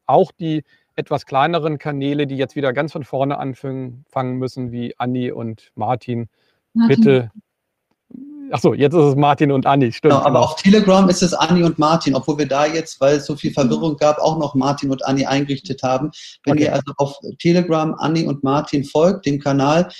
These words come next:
Speaker 3: dann seht ihr auch, wo wir gerade hin ausweichen, weil wir müssen auch aufgrund der Entfernungen, der Zensur, der Sperrungen immer wieder auf neue Kanäle ausweichen. Und wenn ihr uns auf Telegram folgt, wisst ihr halt,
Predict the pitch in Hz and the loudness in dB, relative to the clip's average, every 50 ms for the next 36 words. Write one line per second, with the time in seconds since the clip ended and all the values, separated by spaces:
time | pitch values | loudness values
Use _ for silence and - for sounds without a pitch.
0 | - _ _ - 131 139 135 - 151 170 170 131 - 151 139 - 135 143 165 165 | -20 _ _ -2 0 0 0 0 0 -2 -2 -2 -2 -2 0 2 2 2 2 2
1 | 165 - 139 143 143 151 143 143 160 165 165 165 151 135 127 135 135 135 131 127 | -2 -6 -10 -4 -2 -2 -2 0 0 2 2 2 0 -2 -4 -2 0 2 4 4
2 | 131 135 131 123 143 135 123 - 127 127 120 - - - 107 101 107 - 123 123 | 4 4 2 2 2 0 0 0 -2 -2 -2 -4 -6 -4 -4 -4 -4 -4 -4 -4
3 | 123 123 135 143 156 151 143 - - - 151 - - 131 - _ _ 143 139 135 | -2 -2 -2 -4 -4 -4 -6 -6 -4 -4 -4 -2 -4 -6 -6 _ _ -4 -4 -2
4 | 139 131 - 135 120 - - 147 143 151 160 165 160 156 156 156 147 135 127 - | -2 -2 -4 -4 -6 -6 -4 -2 -2 0 0 0 -2 -2 -2 -2 -2 -2 -4 -4
5 | - - 131 131 127 147 156 160 151 - 131 - - - 143 151 151 156 156 151 | -2 -4 -4 -2 -2 -2 -2 0 0 0 -2 -2 0 0 0 0 2 0 0 0
6 | 147 - - 147 156 147 143 139 147 139 139 - 139 - - 143 143 147 143 143 | 0 -2 -2 0 0 0 0 0 0 -2 0 -2 -2 -4 -2 -2 0 0 0 -2
7 | - - 139 135 147 160 175 175 - 165 165 - - 160 156 156 160 156 - 170 | -2 -2 0 0 2 2 2 2 2 2 0 0 -2 0 0 0 0 0 0 -2
8 | 165 - - - - _ - 131 131 143 147 143 139 143 143 127 - - - 147 | -2 -4 -12 -20 -20 _ -4 -2 0 2 2 0 0 -2 -4 -6 -6 -6 -6 -4
9 | 156 160 156 - 151 143 147 143 - - 147 147 139 139 - 127 139 139 143 - | -4 -4 -4 -4 -2 -2 -2 -4 -2 0 0 0 0 -2 -4 -4 -4 -4 -4 -6
10 | - 139 131 127 127 127 131 131 - | -2 0 0 2 2 0 0 -2 -4